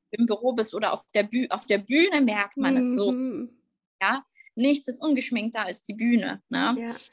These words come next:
Speaker 2: ja.
Speaker 1: Und, ähm, find, wenn die Leute es wirklich fühlen und, also wenn du es fühlst und sie es verstehen, dann ist es absolut selbstverständlich. Und ich bin heute, also wenn ich, es gibt natürlich auch andere Frauen, die es nicht so geschafft haben, was ich umso schlimmer finde.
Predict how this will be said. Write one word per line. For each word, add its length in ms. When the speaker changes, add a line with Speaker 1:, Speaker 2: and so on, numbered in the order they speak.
Speaker 2:
ja. 180
Speaker 1:
Und, 260
ähm, 200
find, 300
wenn 160
die 100
Leute 280
es 160
wirklich 400
fühlen 340
und, 200
also 200
wenn 160
du 120
es 140
fühlst 500
und 100
sie 180
es 120
verstehen, 840
dann 160
ist 140
es 160
absolut 460
selbstverständlich. 1080
Und 100
ich 200
bin 280
heute, 280
also 200
wenn 120
ich, 240
es 120
gibt 180
natürlich 380
auch 80
andere 320
Frauen, 200
die 100
es 80
nicht 300
so 160
geschafft 420
haben, 140
was 160
ich 180
umso 180
schlimmer 360
finde. 420